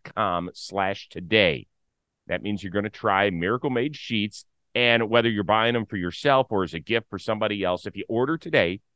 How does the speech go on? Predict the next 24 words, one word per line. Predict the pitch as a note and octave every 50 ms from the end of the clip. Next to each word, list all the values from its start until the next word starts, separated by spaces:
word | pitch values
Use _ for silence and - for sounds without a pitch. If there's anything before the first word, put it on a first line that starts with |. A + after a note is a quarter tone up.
| _ _
you | - A2 G#2
can | B2+ A2+
save | - - C3 B2 B2 A#2 -
over | C3 C3 G#2+ A#2+ A#2 - _ _ _
forty | C#3 C#3 C#3+ D3 D3+ D3 D3 C#3+
percent. | - - - C3+ B2 - - C3+ B2 F#2+ C#2+ - _ _ _ _ _ _ _ _ _
Now, | F#2 G2 G2
if | - A2
you |
use | A2 A2 B2 C#3+ C3+ -
the | - A2
promo | - - D3 D3 C#3+ C#3 C3
code | - - C3 B2+ A#2 -
today | - G#2 G#2+ G2 - C#3 D3+ F#3+ A3+ G3
at | B2 -
checkout, | - - G#2 E2+ - F2 D#2+ E2 E2+ - _ _ _ _ _ _ _ _ _
in | - B2
addition | B2 A#2+ A2 F#3 G3+ - - C3+
to | A#2+ G#2
that, | G2+ F#2+ -
you're | G2 A#2
gonna | G#2 A2+ A2
get | G2+ G#2+ - _ -
three | C#3 F#3 A3+